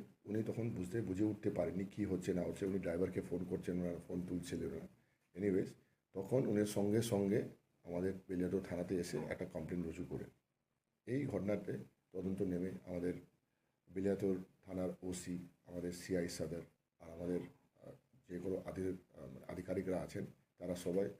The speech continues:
তৎপরতা হয়ে ওনারা নেমে, আর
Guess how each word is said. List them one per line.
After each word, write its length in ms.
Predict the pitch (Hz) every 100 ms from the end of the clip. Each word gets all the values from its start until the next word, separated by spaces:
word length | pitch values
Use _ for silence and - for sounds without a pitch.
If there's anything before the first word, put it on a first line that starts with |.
| _ _ _ 98
তৎপরতা 460 | 98 113 113 117
হয়ে 280 | 85 82 90 - _ _ _ _ -
ওনারা 260 | 90 92
নেমে, 260 | 90 87 - - - _ _ -
আর 220 | 101